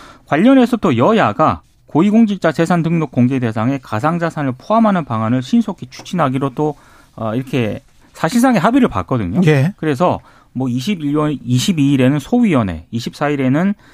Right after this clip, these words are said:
Speaker 1: 전체 회의를 잇따라 열어서 개정안을 심사할 예정인데, 근데 문제는 오늘 또, 어, 김-, 어제 오늘 김남국 의원과 관련된 추가 의혹이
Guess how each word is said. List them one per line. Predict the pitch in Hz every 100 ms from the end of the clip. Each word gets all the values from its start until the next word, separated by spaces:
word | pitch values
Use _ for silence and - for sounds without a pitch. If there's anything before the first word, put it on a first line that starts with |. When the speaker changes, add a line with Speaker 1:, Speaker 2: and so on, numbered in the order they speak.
| - _
Speaker 1:
전체 | - 190 - 233
회의를 | 180 170 151
잇따라 | 123 127 143 117
열어서 | 120 110 104
개정안을 | - 131 165 175 147
심사할 | 120 151 139 143 98
예정인데, | 98 135 123 85 120 107 78 _ _ - - - - -
근데 | 147 151
문제는 | 156 220 220
오늘 | 208 196
또, | 165 156 131 87
어, | 123 120
김-, | - 135 127
어제 | 120 143
오늘 | 196 208 127 120 208 _ _ _
김남국 | - 143 190 247 233 185
의원과 | 151 147 147 135
관련된 | 113 117 120 127 123
추가 | - 214
의혹이 | 208 208 160 135 175 170